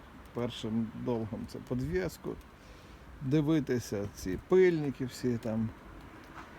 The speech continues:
А тут же чисто, що їм рватись пильником? Вони рвуться тоді, коли грязно, коли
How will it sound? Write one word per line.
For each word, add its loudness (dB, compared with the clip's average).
А 4
тут 6
же 4
чисто, 4
що 8
їм 8
рватись 2
пильником? 4
Вони 4
рвуться 6
тоді, 6
коли 8
грязно, 6
коли 4